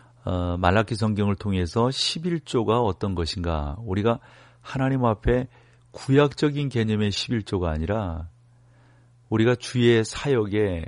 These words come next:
이제 고린도후서 팔 장을 통해서 쭉 살펴보았잖아요.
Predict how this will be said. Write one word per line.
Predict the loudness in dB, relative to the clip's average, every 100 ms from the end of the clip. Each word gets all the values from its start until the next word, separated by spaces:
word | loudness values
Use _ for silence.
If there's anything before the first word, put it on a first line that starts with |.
| -6
이제 | -6
고린도후서 | -2 0 2 2 0 -2 0 0 0 -6
팔 | -12 -6
장을 | -4 -2 -4
통해서 | -4 -2 -2 0 -2 -4 -16 -16
쭉 | -12 -8 -6
살펴보았잖아요. | -6 -4 0 4 4 4 0 -2 -2